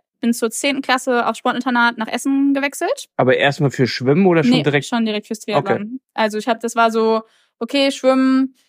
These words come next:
Speaker 1: ja, wird auch schwierig mit dem Training, wenn man dann so in die Oberstufe kommt, dann hat man viele Freistunden, wenn man in der alten Schule gehabt, und dann war das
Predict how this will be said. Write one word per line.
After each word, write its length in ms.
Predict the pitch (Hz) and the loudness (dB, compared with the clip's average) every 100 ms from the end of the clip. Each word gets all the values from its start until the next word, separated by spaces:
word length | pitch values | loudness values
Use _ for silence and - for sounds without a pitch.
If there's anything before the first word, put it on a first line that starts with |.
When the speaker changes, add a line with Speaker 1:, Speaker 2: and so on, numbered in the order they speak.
| _ _ _ _ - | _ _ _ _ 2
Speaker 1:
ja, 140 | 240 | 4
wird 120 | 254 254 | 4 2
auch 60 | |
schwierig 260 | 254 302 277 | 0 0 2
mit 120 | 247 226 | 2 0
dem 100 | 220 | -2
Training, 680 | 320 311 294 294 285 294 285 | 0 2 4 4 2 2 0
wenn 80 | 233 | 0
man 80 | 214 | 0
dann 140 | 202 | -2
so 100 | 214 | 0
in 100 | 208 | -4
die 60 | 208 | 0
Oberstufe 420 | 254 254 277 262 | 2 2 -2 -6
kommt, 460 | 247 262 233 233 240 | -2 2 2 2 -2
dann 100 | 220 | -4
hat 80 | 214 | -6
man 80 | 208 | -8
viele 160 | 214 | -8
Freistunden, 480 | 214 269 277 - 240 | -2 0 0 -2 -2
wenn 80 | 240 | 0
man 100 | 233 | 0
in 60 | 233 | 2
der 60 | 220 | 0
alten 120 | 247 | -2
Schule 200 | 247 226 | -4 -2
gehabt, 420 | 214 233 220 220 | 0 2 2 0
und 60 | 202 | -6
dann 120 | 185 | -2
war 100 | 185 | -2
das 360 | 175 - - | -2 -6 -12